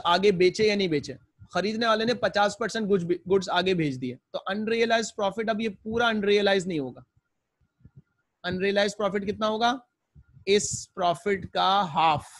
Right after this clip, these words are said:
दो लाख पचास हजार multiply by पचास परसेंट, एक लाख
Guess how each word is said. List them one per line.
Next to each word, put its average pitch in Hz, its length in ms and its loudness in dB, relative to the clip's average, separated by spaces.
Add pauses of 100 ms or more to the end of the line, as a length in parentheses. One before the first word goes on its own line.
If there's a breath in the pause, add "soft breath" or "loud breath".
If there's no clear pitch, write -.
(520)
दो 165 240 -4
लाख 175 320 2
पचास 165 360 -2
हजार 190 400 0 (580)
multiply 160 580 -2
by 175 220 0 (100)
पचास 156 420 -4
परसेंट, 220 480 -6 (520)
एक 185 260 0
लाख 170 440 2